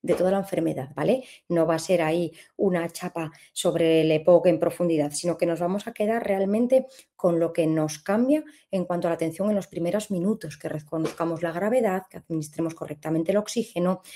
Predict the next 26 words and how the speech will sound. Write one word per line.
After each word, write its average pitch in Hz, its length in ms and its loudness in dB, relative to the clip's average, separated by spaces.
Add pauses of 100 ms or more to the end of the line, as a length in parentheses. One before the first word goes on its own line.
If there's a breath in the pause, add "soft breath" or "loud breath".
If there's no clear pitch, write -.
(240 loud breath)
que 165 100 -4
se 156 140 -6
titule 156 300 -6
adecuadamente, 165 1040 0 (260 loud breath)
que 196 100 2
iniciemos 156 440 0
tratamiento 185 600 -2
y 190 40 -2
que 190 140 -6
se - 140 -6
detecte 180 360 0
fundamentalmente 170 800 -4
de 196 220 0 (260 loud breath)
forma 180 300 -2
precoz - 340 2
cuando 170 300 0
un 208 80 0
paciente 175 340 -2
está 170 220 -4
fracasando, 190 640 -2
cuando 180 340 2 (260 loud breath)
es - 140 -6
un 202 100 -2
paciente 185 380 -2
potencialmente 175 1120 0 (240)
grave. 160 500 0